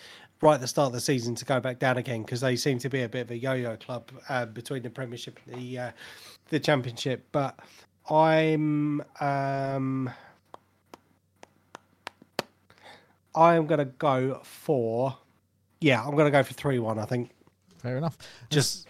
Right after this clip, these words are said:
Speaker 1: just the way that we've been playing recently, I think it's been absolutely outstanding.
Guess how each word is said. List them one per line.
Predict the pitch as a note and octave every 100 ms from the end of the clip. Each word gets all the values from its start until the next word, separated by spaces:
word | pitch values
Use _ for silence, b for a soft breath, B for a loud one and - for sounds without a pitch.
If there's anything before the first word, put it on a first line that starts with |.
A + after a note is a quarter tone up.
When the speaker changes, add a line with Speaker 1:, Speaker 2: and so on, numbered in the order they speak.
| _
Speaker 1:
just | - D3
the | C#3+
way | C#3
that | B2+ B2+
we've | C3
been | B2 B2
playing | A#2 C3+ A#2+
recently, | A#2 G#2+ A#2+ A#2
I | A2+
think | G#2+ B2
it's | A2+
been | C3+ B2
absolutely | B2+ - B2+ A#2+ B2+
outstanding. | A#2+ - A#2+ A#2 A2